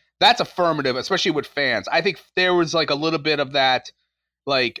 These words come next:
I remember listening to W G R, and there would be callers calling him out 'cause he had dreads and all this racist bullshit. Like, you know, "Oh, he's, like, doing this, and he ran over a chick on Chippewa." Like, it was all this racial co-, like,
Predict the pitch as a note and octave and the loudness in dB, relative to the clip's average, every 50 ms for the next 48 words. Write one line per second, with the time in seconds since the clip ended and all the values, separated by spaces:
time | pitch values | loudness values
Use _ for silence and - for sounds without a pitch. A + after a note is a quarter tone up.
0 | - _ G#3 C#4+ F4+ F4 D4+ C#4+ B3+ A#3 A3 G#3 - G3+ F#3 D#3+ G#3 F#3+ F#3 F3+ | -8 _ 2 4 4 4 4 4 2 2 2 0 -2 -4 -2 0 0 0 0 -2
1 | E3+ D#3 E3 D#3+ D#3+ D#3+ D#3+ E3+ F3 E3+ F#3+ G#3 G3+ F#3 F3 - - - D#3+ D#3 | -2 -2 0 0 2 4 4 4 4 2 2 2 0 0 -2 -4 -2 0 2 2
2 | E3 E3 D#3 D3+ - - - E3 D#3+ D#3+ C#3+ D3 D#3+ D3 C3+ C3+ C#3+ D3 - - | 4 2 2 0 -2 0 0 0 0 0 -2 -4 -4 -2 0 0 2 0 0 -4
3 | _ - C#3+ B2 B2 B2 A2+ A2+ A#2 D3+ C#3 A2+ G#2+ A2+ A2 A2+ B2 C3+ C#3 C3+ | _ -8 -8 -6 -6 -6 -6 -4 -4 -4 -4 -4 -6 -8 -6 -4 -2 -2 -2 -4
4 | B2 A#2 A#2 A#2+ A#2+ B2+ C3 F3 F#3 D#3+ B2+ - - A2+ A2+ C3 D#3 E3+ - - | -6 -12 -14 -10 -8 -2 -2 -2 -2 -2 -4 -8 -6 -4 -4 -2 -2 -2 -4 -6
5 | B2 - - - B2 _ A2 A2 G#2 G2 - - A#2 G#2+ G2+ - - - _ _ | -8 -8 -10 -12 _ _ -6 -6 -6 -6 -4 -2 -2 -2 -4 -6 -8 -16 _ _
6 | _ _ _ _ _ - C#3+ D3 C3+ A#2+ C3 B2+ A2 A2+ A2 G#2+ B2+ F3 F3+ F3+ | _ _ _ _ _ -2 0 0 0 0 -2 -4 -4 -2 0 2 2 4 4 4
7 | F3+ F3+ E3+ E3+ F3 E3 D#3 D#3+ F3 D#3+ C3+ - D#3+ E3 E3+ E3+ E3 E3 E3+ E3+ | 4 4 2 2 0 -2 0 0 -2 -2 -2 -2 0 0 2 2 2 2 0 0
8 | D#3 - - D#3+ D#3 D3+ D#3 D3 C3+ C#3 C#3+ D#3+ D#3+ D#3 D#3 D#3 D3+ D3+ D3+ D3+ | 0 0 -2 -4 -2 -2 -2 -2 0 0 0 0 0 0 -2 -2 0 0 0 0
9 | C#3+ C3 - - - D#3 D#3 - D3+ C#3+ C#3+ - - D#3+ D#3+ - D#3 D3 - _ | 0 -2 -2 -2 -4 -4 -2 -2 -2 -2 -2 -2 -2 -4 -2 -4 -6 -6 -6 _
10 | _ _ _ - A3 A#3+ C4+ C#4 C4+ D#4 D#4 B3 F#3 - E3+ E3+ F3+ G3+ A3 F#3+ | _ _ _ -2 0 0 2 4 6 6 6 4 2 -2 -2 0 2 2 2 2
11 | - - G3+ F#3 E3+ D#3 - _ _ _ - - - - - E3+ D#3+ D3+ - | 2 2 2 0 0 -2 -8 _ _ _ -6 -6 -4 -4 -2 -2 -2 -2 -4